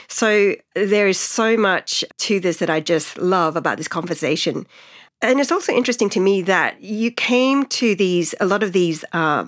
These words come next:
principles, not just from that environment that you managed to leave with the, um, the highly controlled religious background,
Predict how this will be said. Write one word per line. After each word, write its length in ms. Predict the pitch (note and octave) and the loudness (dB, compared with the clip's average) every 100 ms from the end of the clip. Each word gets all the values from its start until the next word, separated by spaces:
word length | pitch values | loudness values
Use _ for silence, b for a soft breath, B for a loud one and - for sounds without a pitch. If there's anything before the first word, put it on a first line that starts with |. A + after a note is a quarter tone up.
| - | -4
principles, 800 | - C4 B3+ A3 B2 C#3+ G3 - B B B B B B _ | 0 0 0 -2 -2 -2 -6 -10 B B B B B B _
not 440 | - A3+ B3 E4 - _ | 0 2 4 2 -2 _
just 400 | - A3+ G3+ - | 0 0 0 -6
from 720 | - G3 F3 D#3+ E3 D#3+ C#3+ - _ | -4 0 2 2 2 0 -2 -10 _
that 420 | F#3 F#3+ D#3+ - _ | -4 -2 0 -4 _
environment 580 | F3 F3 F3 E3+ E3 D#3 | -4 0 0 2 0 0
that 160 | D#3+ E3+ | -2 0
you 100 | E3+ | 2
managed 320 | E3 D#3+ - | 2 0 -2
to 80 | E3+ | 0
leave 360 | F#3 F3 E3 | 2 2 0
with 240 | E3+ - _ | -2 -2 _
the, 260 | E3+ D#3 D3+ | 0 2 2
um, 480 | D3 - - B1+ | 0 -4 -8 -12
the 100 | - | -10
highly 540 | - F#3 F#3 F3 E3 D3+ | -4 0 2 4 2 2
controlled 640 | - D3+ - D#3 D#3 E3 - | -2 -4 0 0 0 -2 -2
religious 460 | F3+ F3+ - C#3+ - | 0 2 0 -4 -6
background, 720 | - F#3 - D3 F#2 F3 | -2 -2 -2 -2 -2 -4